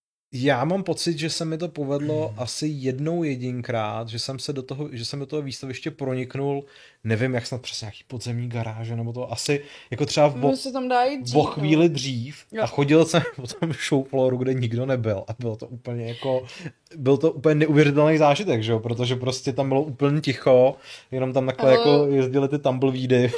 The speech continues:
Speaker 3: já jsem
Speaker 1: <laughs>
Speaker 3: tam je-, jeden rok byla jako hosteska a ten den, kdy ještě vlastně žádný stánky nestály, to bylo úplně
Speaker 1: Hmm.
Speaker 3: prostě taky ty liminal spaces, jestli znáte, že jako to místo, kde obvykle jsou lidi,
Speaker 1: Tak tam
Speaker 3: ale
Speaker 1: bylo
Speaker 3: nikdo
Speaker 1: něco.
Speaker 3: tam není,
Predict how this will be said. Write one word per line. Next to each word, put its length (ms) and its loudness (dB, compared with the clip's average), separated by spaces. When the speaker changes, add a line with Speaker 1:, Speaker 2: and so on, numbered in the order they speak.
Speaker 3:
já 220 4
jsem 0 -
Speaker 1:
<laughs> 180 6
Speaker 3:
tam 180 4
je-, 180 4
jeden 280 6
rok 180 4
byla 260 6
jako 240 4
hosteska 640 -2
a 140 -2
ten 460 -4
den, 300 2
kdy 160 -2
ještě 380 0
vlastně 320 -4
žádný 300 2
stánky 440 0
nestály, 500 2
to 100 -14
bylo 180 -2
úplně 360 -6
Speaker 1:
Hmm. 140 2
Speaker 3:
prostě 240 2
taky 200 -8
ty 400 4
liminal 440 2
spaces, 600 2
jestli 220 -4
znáte, 520 0
že 80 -4
jako 200 -4
to 300 -4
místo, 380 0
kde 240 2
obvykle 400 0
jsou 220 0
lidi, 460 2
Speaker 1:
Tak 180 -2
tam 120 0
Speaker 3:
ale 160 8
Speaker 1:
bylo 120 4
Speaker 3:
nikdo 220 4
Speaker 1:
něco. 100 6
Speaker 3:
tam 180 6
není, 560 2